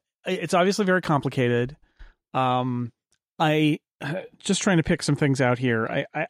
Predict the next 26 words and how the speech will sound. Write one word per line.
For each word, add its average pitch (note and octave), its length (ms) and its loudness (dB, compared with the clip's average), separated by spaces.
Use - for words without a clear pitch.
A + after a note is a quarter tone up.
I F3+ 140 2
feel B3 300 2
like D3+ 540 2
the E3 320 0
analysis G#3+ 580 2
that F#3+ 100 2
Lucas F3 280 4
Shaw C3+ 380 2
gave A#2+ 240 2
at A2 80 -4
Bloomberg A2 380 0
is G#2 80 -4
smart, G#2+ 360 0
because A#2 300 -4
he's D3 140 -2
like, D3 180 0
"Look, - 380 0
both A3 260 4
of D#3+ 80 -2
these D3+ 160 2
companies C3 460 0
have B2 180 0
a B2 60 -4
lot A2+ 240 -2
to A#2 80 -6
lose." B2 520 0